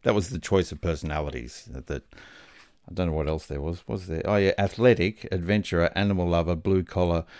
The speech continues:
free thinker, hopeless romantic. Yeah, I grabbed all them. No, I could have grabbed them. I just went with intellectual, I think. Got a car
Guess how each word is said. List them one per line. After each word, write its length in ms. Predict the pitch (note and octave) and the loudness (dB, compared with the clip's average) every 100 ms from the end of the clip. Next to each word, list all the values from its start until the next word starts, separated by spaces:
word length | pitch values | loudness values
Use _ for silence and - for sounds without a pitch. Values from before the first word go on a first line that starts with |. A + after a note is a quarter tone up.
| - | -20
free 300 | - - F#2+ | -20 0 0
thinker, 520 | F2 - F2+ F2+ F2 - _ _ | 0 0 0 2 0 -2 _ _
hopeless 420 | - F#2 F#2 E2 | -2 0 0 -2
romantic. 540 | F2 E2 E2+ D#2+ D2 - _ - - - - - _ _ _ _ _ - | -2 0 0 -2 -6 -8 _ -20 -20 -20 -20 -20 _ _ _ _ _ -8
Yeah, 360 | G#2 G#2+ F2 E2+ _ - - _ _ _ _ _ | 0 2 2 0 _ -20 -20 _ _ _ _ _
I 80 | F#2 | -10
grabbed 320 | F2+ F#2+ E2+ | -2 0 0
all 100 | D#2+ | -2
them. 260 | D#2 F2+ G#2+ - _ | 0 -2 -2 -8 _
No, 220 | G2+ F#2+ D#2 | 0 2 2
I 60 | |
could 180 | - G#2 | 0 -4
have 80 | E2+ | -2
grabbed 240 | - D2 | -2 -2
them. 220 | D2+ F2 - - _ _ _ _ _ _ _ _ - | -2 -4 -6 -18 _ _ _ _ _ _ _ _ -8
I 80 | F2+ | -6
just 200 | E2 D#2 | -4 -2
went 160 | F2 - | -2 -2
with 120 | D#2 | -4
intellectual, 580 | D#2 D#2+ D#2 - D2 C#2 | -4 -4 -4 -4 -4 -4
I 40 | |
think. 220 | C#2 D#2 - - - - - _ _ - | -6 -8 -10 -20 -20 -20 -20 _ _ -2
Got 120 | A#2+ | 2
a 40 | G2 | 4
car 420 | - E2 E2+ E2 | 4 4 4 0